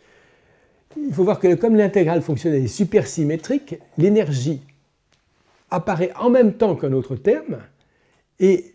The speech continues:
la métrique apparaît en d'autres termes deux fois, elle apparaît dans l'énergie, x point carré, et elle inter-, apparaît aussi dans le débardé de la forme oméga. Ce débardé de la forme oméga,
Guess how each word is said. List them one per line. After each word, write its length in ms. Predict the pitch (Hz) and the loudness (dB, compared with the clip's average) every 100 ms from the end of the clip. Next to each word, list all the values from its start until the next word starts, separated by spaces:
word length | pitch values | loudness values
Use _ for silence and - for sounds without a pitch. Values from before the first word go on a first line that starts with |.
| _ | _
la 160 | 160 180 | -4 0
métrique 380 | 190 208 - 170 | 2 0 -4 -8
apparaît 240 | 139 143 | -8 -6
en 120 | 143 | -4
d'autres 220 | 127 120 135 | -4 -2 -4
termes 280 | 147 113 | -4 -4
deux 180 | 110 247 | 2 2
fois, 400 | - - 240 - _ _ _ _ - | 2 -4 -6 -6 _ _ _ _ -8
elle 80 | 143 | -8
apparaît 400 | 147 170 139 147 | -6 -6 -6 -6
dans 360 | 120 107 165 226 | -6 0 4 6
l'énergie, 600 | 165 147 123 143 302 - | 6 4 -2 -2 -2 -2
x 240 | 196 - - | -4 -4 -6
point 240 | 180 160 | -4 -2
carré, 280 | 135 117 262 339 _ _ _ _ _ _ | -2 -6 -6 -8 _ _ _ _ _ _
et 60 | 151 | -2
elle 140 | 151 | 0
inter-, 380 | 196 220 208 170 | 0 0 -2 -4
apparaît 300 | 170 175 165 | -6 -4 0
aussi 320 | 143 - 247 233 | 0 0 2 2
dans 420 | 131 110 208 247 | 2 4 4 4
le 160 | 180 | 2
débardé 800 | 131 117 196 160 135 127 120 208 | 2 4 4 4 -4 -4 0 0
de 100 | 160 | 0
la 160 | 143 139 | -6 -8
forme 320 | - 180 143 | -8 -8 -6
oméga. 340 | 127 110 - _ _ _ _ _ _ _ - _ | -10 -14 -20 _ _ _ _ _ _ _ -20 _
Ce 140 | - 185 | -2 2
débardé 460 | 156 185 151 160 | 4 2 2 0
de 40 | 160 | 0
la 80 | 131 | -2
forme 240 | 143 123 | -10 -12
oméga, 400 | 110 123 214 320 | -10 -6 -6 -8